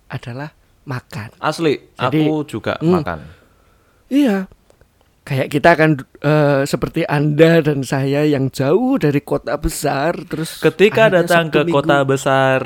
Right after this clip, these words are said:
Speaker 2: pasti mencari
Speaker 1: Heeh.
Speaker 2: makanan yang tidak
Speaker 1: Makan.
Speaker 2: ada di tempat kita. Betul atau
Speaker 1: Mm-mm.
Speaker 2: betul?
Speaker 1: Kita tuh s-, sedang melakukan kalibrasi lidah.
Speaker 2: Kalibrasi lidah supaya tidak
Speaker 1: <laughs> Jadi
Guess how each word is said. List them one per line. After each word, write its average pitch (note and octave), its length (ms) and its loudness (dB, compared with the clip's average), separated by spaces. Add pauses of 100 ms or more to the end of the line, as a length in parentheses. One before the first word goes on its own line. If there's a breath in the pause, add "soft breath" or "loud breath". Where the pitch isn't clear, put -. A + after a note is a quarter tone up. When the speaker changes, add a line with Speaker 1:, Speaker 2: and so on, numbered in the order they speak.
(140)
Speaker 2:
pasti A#2 360 -6
mencari B2+ 540 0
Speaker 1:
Heeh. B2+ 100 -6
Speaker 2:
makanan A#2 480 -4
yang F#2+ 160 -6
tidak A2+ 320 -4
Speaker 1:
Makan. G2 140 0
Speaker 2:
ada A2 220 -2
di G2+ 180 -4
tempat G2 400 -8
kita. A2+ 480 -2 (460 soft breath)
Betul C3 280 -2
atau B3 140 2
Speaker 1:
Mm-mm. C#3+ 120 -2
Speaker 2:
betul? C#3+ 240 2 (140)
Speaker 1:
Kita C4 220 -2
tuh E4 200 -4
s-, - 160 -18 (260)
sedang A#3 500 -2 (220)
melakukan G#3+ 640 -6
kalibrasi G3 640 -8
lidah. E3+ 400 -8
Speaker 2:
Kalibrasi G#2+ 680 -10
lidah F#2+ 320 -8
supaya G2 500 -12
tidak - 240 -6
Speaker 1:
<laughs> G#2+ 80 0
Jadi A#3 160 2